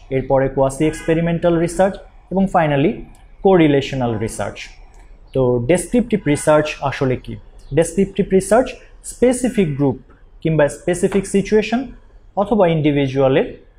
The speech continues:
characteristics অথবা traits এগুলি নিয়ে,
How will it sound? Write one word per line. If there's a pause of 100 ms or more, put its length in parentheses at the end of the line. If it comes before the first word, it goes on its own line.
(640)
characteristics (180)
অথবা
traits (800)
এগুলি
নিয়ে,